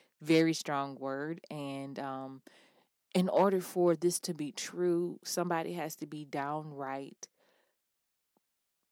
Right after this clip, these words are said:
disrespectful and, um, very demeaning to you for this to be something that you are truly experiencing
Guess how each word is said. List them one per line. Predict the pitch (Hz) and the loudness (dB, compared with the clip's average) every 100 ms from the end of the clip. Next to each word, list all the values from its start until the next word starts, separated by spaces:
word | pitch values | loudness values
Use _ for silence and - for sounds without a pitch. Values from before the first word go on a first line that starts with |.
| _ _ - | _ _ 0
disrespectful | 175 175 170 147 - 170 160 - 151 156 151 147 147 - | 6 6 4 0 0 0 0 0 0 2 2 0 -2 -6
and, | 143 139 143 135 127 - - | -6 -6 -8 -12 -14 -16 -14
um, | 139 135 127 110 87 - _ _ _ _ _ _ _ _ _ | -10 -10 -10 -12 -16 -20 _ _ _ _ _ _ _ _ _
very | 156 170 190 | 0 4 4
demeaning | 170 156 180 214 190 135 135 135 _ - | 4 2 2 4 2 0 -6 -14 _ -12
to | - 170 151 139 139 - | -2 -2 -2 -6 -12 -12
you | 147 120 - _ _ _ _ _ _ _ _ | -6 -6 -8 _ _ _ _ _ _ _ _
for | 180 175 | 4 6
this | 165 165 | 6 4
to | - 151 | 2 -2
be | 156 156 | -2 -4
something | - 160 - 160 | -2 -4 -2 -4
that | 151 147 | -4 -2
you | 165 | 0
are | 143 | 0
truly | - 170 170 156 | 0 2 2 0
experiencing | 160 - 165 175 226 - 285 285 | -4 -4 -2 0 -2 -4 -8 -8